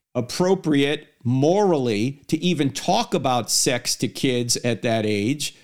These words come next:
But if you don't have time, you don't have time to unpack all that, you can just take the approach Greg has taken,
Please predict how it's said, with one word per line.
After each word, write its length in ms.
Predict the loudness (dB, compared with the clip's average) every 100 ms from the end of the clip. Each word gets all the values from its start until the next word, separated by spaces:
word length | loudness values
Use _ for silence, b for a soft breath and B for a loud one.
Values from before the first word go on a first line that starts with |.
| b
But 100 | -2
if 140 | 2
you 60 | 2
don't 160 | 2 2
have 260 | 2 0
time, 640 | -2 -2 0 0 0 0 -4 B B
you 80 | 0
don't 120 | 0
have 120 | 0
time 220 | 0 0
to 120 | 0
unpack 460 | -2 -2 -2 -4 -2
all 180 | 0 2
that, 240 | 2 2
you 100 | -2
can 220 | -2 -2
just 380 | 0 0 -2 -2
take 180 | -2 0
the 120 | 0
approach 420 | 0 0 -2 -4
Greg 260 | -2 0 0
has 180 | -2 -4
taken, 480 | -4 -6 -6 -12